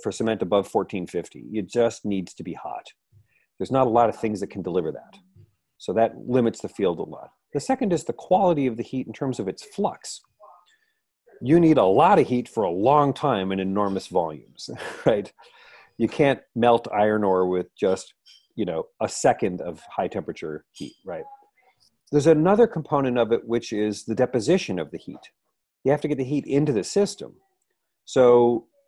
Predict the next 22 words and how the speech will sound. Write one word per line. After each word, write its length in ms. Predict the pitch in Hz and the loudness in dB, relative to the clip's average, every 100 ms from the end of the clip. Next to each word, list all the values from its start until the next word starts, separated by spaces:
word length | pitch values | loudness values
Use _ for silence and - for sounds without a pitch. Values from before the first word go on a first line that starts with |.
| - | 0
you 140 | 143 | 0
cannot, 340 | 143 185 175 131 | 2 2 0 0
for 100 | 135 | -2
example, 520 | 113 135 123 110 - | 0 -2 2 2 2
electrify 880 | 117 117 139 - 123 131 117 110 110 - | 2 4 4 0 -6 -2 0 0 -2 -4
a 100 | 98 | -8
cement 440 | - 117 139 - | -4 -2 -2 -4
kiln 460 | - 92 87 98 101 _ _ _ _ - | -4 -2 -2 -6 -10 _ _ _ _ -2
with 180 | 107 104 | -2 0
resistive 420 | 107 123 - 131 | -2 -2 -2 -2
heating, 320 | 156 135 - _ _ _ _ _ _ _ _ _ _ _ | 0 -2 -4 _ _ _ _ _ _ _ _ _ _ _
'cause 140 | 123 | -2
you 60 | 113 | 0
have 180 | 127 135 | 0 0
to 60 | 131 | 0
get 120 | 117 | -2
the 60 | |
heat 240 | 120 127 - | -2 -4 -2
inside 600 | 156 170 156 120 110 113 | 2 2 2 2 0 0
the 80 | 117 | 0
system. 460 | 185 165 - - | 0 0 -2 -20
<laughs> 60 | _ | _